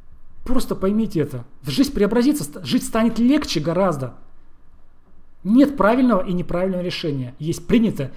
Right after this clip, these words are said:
и не принято решение. Принято решение, я стал чуть сильнее. Дырка в границе закрылась. И я думаю, к-, многие из вас испытывали это состояние, когда вы долго терзались, не могли принять решение, а потом принимали решение. И сразу вау!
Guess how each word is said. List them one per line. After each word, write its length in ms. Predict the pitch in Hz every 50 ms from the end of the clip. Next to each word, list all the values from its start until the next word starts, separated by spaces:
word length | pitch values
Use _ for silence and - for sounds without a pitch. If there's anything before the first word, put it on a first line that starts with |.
| -
и 80 | - 160
не 160 | 170 202 208 208
принято 320 | - 165 151 135 - 135
решение. 380 | 127 120 - - 127 117 120 - - - - - -
Принято 360 | 254 294 302 320 269 196 196
решение, 500 | 175 165 - - 170 139 131 123 127 - - -
я 160 | 151 156 160
стал 360 | 156 - 202 190 185 - - -
чуть 180 | - 262 254
сильнее. 440 | - - 190 170 151 135 123 117 - - - - - - - - - - -
Дырка 280 | 139 - 269 - - 175
в 60 | 135
границе 360 | 151 160 170 208 214 - 170
закрылась. 520 | 143 170 - 208 196 170 135 123 - - - - - - - - - - - - - - - - - - - - - - - - - - - - - - -
И 60 | - 165
я 120 | 185 196
думаю, 220 | 190 254 254 -
к-, 100 | - -
многие 220 | 233 269 277 220 240
из 80 | 190
вас 180 | 220 240 220 -
испытывали 360 | - - 285 - - 190 170
это 80 | 175 -
состояние, 420 | - - - 208 220 220 190 165
когда 160 | - 160 165
вы 120 | 175 185 175
долго 300 | 160 220 254 220 170 165
терзались, 540 | - 180 175 175 202 254 277 247 170 - 185
не 80 | 180
могли 220 | 190 190 196 226 214
принять 280 | - 185 196 170 143
решение, 400 | 160 160 - 302 311 240 170 - - - - -
а 80 | - 160
потом 240 | 190 - 294 240 202
принимали 420 | 214 226 269 262 254 226 185 170
решение. 480 | 165 170 - - 180 147 135 127 120 - - - - - - - - -
И 80 | 160
сразу 380 | - 208 226 220 170 180 165 - - - -
вау! 320 | 185 262 240 196 - -